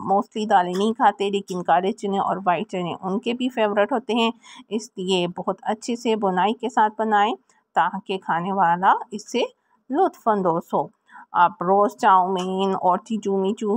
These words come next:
वाली डिशेस तो घर में नहीं ना बनती और ना ही खाई जाती हैं। ये नहीं जी, अब हो गई है हमारी बुनाई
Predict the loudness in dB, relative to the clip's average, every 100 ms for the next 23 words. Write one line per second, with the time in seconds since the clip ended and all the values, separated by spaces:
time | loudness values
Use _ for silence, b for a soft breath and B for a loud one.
0 | 2 2 0 -4 -6 -4 -4 -4 -6 0
1 | -2 0 -2 0 0 2 0 -2 -4 0
2 | 0 0 -2 -4 -4 -6 -4 -10 -10 -14
3 | -18 _ _ _ -4 0 2 0 -4 -4
4 | -2 -2 -2 -6 -6 -10 -4 -2 0 -2
5 | -4 -6 -2 0 0 -2